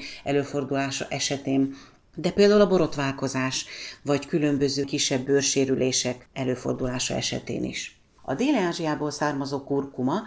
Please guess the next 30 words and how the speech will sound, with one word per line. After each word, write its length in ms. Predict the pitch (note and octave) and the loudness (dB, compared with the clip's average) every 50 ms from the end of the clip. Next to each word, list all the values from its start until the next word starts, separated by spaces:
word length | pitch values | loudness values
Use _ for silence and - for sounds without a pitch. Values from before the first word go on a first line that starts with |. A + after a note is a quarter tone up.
| - - - - - - _ | -10 -16 -20 -20 -20 -12 _
a 80 | D3 | -2
világ 260 | D#3+ G3 F#3 D3+ C#3+ | 0 2 2 2 2
egyik 240 | D3+ D3 C#3+ C#3+ C#3+ | 2 0 0 -2 -4
legnépszerűbb 760 | - D3+ D3 C3 C3 C#3 C#3 C3+ C3+ - C3+ C3+ C3+ C3 C3 | -2 -2 0 0 0 0 -2 -2 -4 -6 -4 -2 -2 -2 -4
fűszergyógynövénye, 1040 | - - C3 B2 - - C3+ B2 - - - - - A#2 B2+ C#3 D#3 F#3+ G#3 G3+ F#3+ - - _ | -4 -6 -6 -6 -4 -6 -6 -4 -4 -6 -6 -4 -4 -4 -2 -2 0 0 -2 -2 -4 -8 -16 _
Indiából 600 | - E3+ D#3+ D3+ D3 C#3+ C#3+ C3+ C3+ B2 C3+ C3 | -2 0 2 2 2 2 2 2 0 0 0 0
már 220 | C3 C3 C3 C3 | 0 0 -2 -2
kereskedtek 560 | - D#3+ D3 C#3+ C3+ - - - - - B2+ - | -4 -2 -2 -2 -4 -4 -8 -10 -10 -10 -8 -6
vele 160 | C3+ C3 C3+ | -4 -4 -4
az 100 | C3 C3+ | 0 2
ókori 380 | F#3 B3 C#4 C4+ C4+ A#3+ G#3+ | 4 4 4 4 2 2 2
görögök 440 | F#3 E3+ E3+ E3 D#3 - D3 C#3+ - | 2 2 0 0 0 0 -2 -4 -4
is, 160 | C#3+ C3+ - - - - - - - - | -6 -6 -6 -8 -10 -14 -14 -14 -14 -8
és 120 | - D3+ D#3 | -8 0 2
Marco 320 | F3 F3 D#3+ - - C3+ | 2 2 2 2 -2 -4
Polo 240 | - C3+ C3+ C3 B2+ | 0 2 2 2 2
feljegyzéseiben 840 | - - C3 C3+ B2+ B2 B2+ - C#3 B2 - - B2 B2 A#2+ B2 - | 0 0 -2 0 0 -2 -2 -4 -4 -4 -2 -2 -2 -4 -4 -4 -4
is 100 | B2 B2 | -4 -4
szerepel. 680 | - - B2 B2+ B2 A#2+ A#2 - G#2+ G2+ - - - - _ - - - - - - - - | -4 -4 -2 -2 -2 -4 -6 -8 -8 -8 -8 -12 -14 -20 _ -20 -20 -20 -20 -20 -20 -16 -16
A 80 | - | -8
kurkuma 480 | - - A#3+ - - D#3+ D#3 E3+ E3 - | 0 0 0 2 2 2 4 4 4 2
alapfűszere 760 | - D#3 C#3+ C#3 C#3 - - - C#3+ C3+ C#3 - C#3 B2+ C3 | 2 2 2 2 0 -2 -4 -4 -4 -4 -2 -2 0 0 0
az 120 | C3 C3 C3+ | -2 0 -2
ázsiai 400 | C3 C3 C3 B2 B2+ B2+ C3 - | -2 -2 -2 -2 -2 -2 -2 -2
konyhának, 640 | - F#3 G3+ F#3 F#3 E3 D3+ C#3 C#3 C3+ C#3 - - - - - _ | -2 -2 0 0 0 0 0 0 0 -2 -4 -6 -14 -18 -20 -20 _
de 120 | - C3 | -8 -6
festésre, 680 | - - A3 G#3 - - - D#3+ D#3 - - - C3 C3 | 0 0 2 2 2 0 0 0 0 0 0 0 -2 -2
színezésre 640 | C3 - D3+ D3 D3 D3 C3+ C#3+ C#3+ C#3 - C#3 | 0 0 0 2 2 2 0 0 0 0 0 -2
is 140 | C3 C3 - | -2 -2 -2
használják, 640 | - C3+ C3+ - - C3 C3 B2+ C3 C3 C3 - - | -6 -6 -6 -4 -4 -4 -2 -2 -2 -2 -4 -6 -8